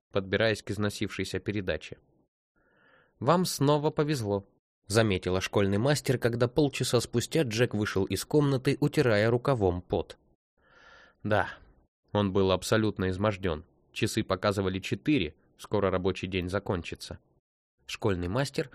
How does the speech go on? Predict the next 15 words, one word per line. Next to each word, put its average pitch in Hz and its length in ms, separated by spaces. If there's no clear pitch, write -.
проводила 165 480
его 151 260
до 95 120
стоянки. 98 680
«Я 123 200
очень 123 360
довольна 113 440
тем, 147 260
как 110 220
любезно 110 420
вы 101 120
откликнулись 107 680
на 110 100
наши 101 280
просьбы. 85 480